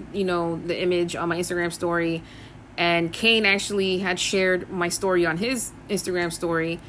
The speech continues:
and then I reshared that same story on my page again, and, um, but I just put a little, uh,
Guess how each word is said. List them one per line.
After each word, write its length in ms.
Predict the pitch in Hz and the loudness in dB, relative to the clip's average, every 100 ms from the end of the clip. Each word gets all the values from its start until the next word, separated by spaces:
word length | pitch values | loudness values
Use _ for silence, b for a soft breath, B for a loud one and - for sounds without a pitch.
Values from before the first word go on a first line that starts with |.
| B B B B - | B B B B -4
and 180 | 185 175 | 0 2
then 180 | 180 - | 2 4
I 140 | 185 | 2
reshared 500 | 185 185 - 202 196 | 2 0 2 4 4
that 180 | 190 180 | 2 0
same 500 | - 208 202 196 180 - | 0 2 2 0 -4 -8
story 460 | - 233 208 202 180 - - | -2 4 4 4 0 -8 -2
on 240 | 185 175 - | 0 0 -4
my 280 | 208 202 302 | 0 4 4
page 300 | 302 240 185 | 4 2 2
again, 380 | 180 165 165 196 - B B B B - | 2 2 0 -2 -6 B B B B -4
and, 460 | 196 190 180 180 180 | 2 4 4 2 4
um, 320 | 180 175 170 | 6 6 4
but 100 | 180 | 4
I 80 | 185 | 2
just 180 | 196 - | 0 2
put 100 | 220 | 4
a 40 | |
little, 420 | 196 196 185 175 160 - - - - - | 6 6 6 4 0 -12 -18 -20 -20 -6
uh, 380 | 175 170 165 160 | 2 4 6 4